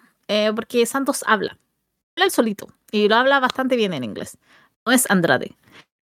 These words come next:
Eh, después ya vino toda esta junta con el W O. Eh, ya ok, pero igual seguía muy atrás, sigue muy atrás Santo Escobar. Y espero que con este combate,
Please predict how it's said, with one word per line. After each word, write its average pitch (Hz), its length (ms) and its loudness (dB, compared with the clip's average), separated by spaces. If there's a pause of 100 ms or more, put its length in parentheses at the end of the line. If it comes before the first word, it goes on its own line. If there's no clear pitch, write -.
(240)
Eh, 247 320 0
después 349 720 0
ya 254 240 2
vino 277 200 0
toda 262 100 0
esta 262 140 0
junta 269 300 0
con 254 240 0
el 220 160 0
W 214 540 2
O. 208 280 0 (220)
Eh, 120 320 -10 (140)
ya 285 260 0
ok, 320 140 -2 (420)
pero 226 160 2
igual 262 220 2
seguía 247 300 2
muy 262 240 2
atrás, 202 260 -2
sigue 381 240 2
muy 247 220 4
atrás 196 320 2
Santo 202 240 -6
Escobar. 139 340 -8 (1160)
Y 381 320 2
espero 302 320 2
que 320 160 -2
con 269 140 0
este 285 220 -2
combate, 285 680 2